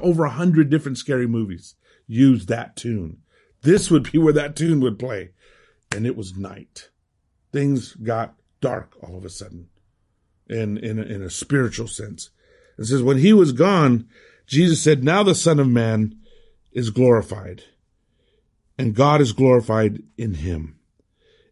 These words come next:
If God is glorified in him, God will glorify the Son in himself and will glorify him at once.'" You know, again, Jesus is explaining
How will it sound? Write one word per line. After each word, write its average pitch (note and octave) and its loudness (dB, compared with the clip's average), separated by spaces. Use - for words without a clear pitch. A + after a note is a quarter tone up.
If C3 2
God D#3 4
is C#3 2
glorified C3+ 4
in F#3 4
him, G#2 -2
God C3+ 2
will A#2+ 2
glorify B2 4
the G#2 -2
Son C3 0
in A#2+ -2
himself G#2 -4
and B2 0
will A2+ 2
glorify A2 2
him F#2 -6
at A2 -10
once.'" G2 -12
You A2 -8
know, G#2+ -6
again, B2 0
Jesus G#2 -6
is A2 -10
explaining B2+ -4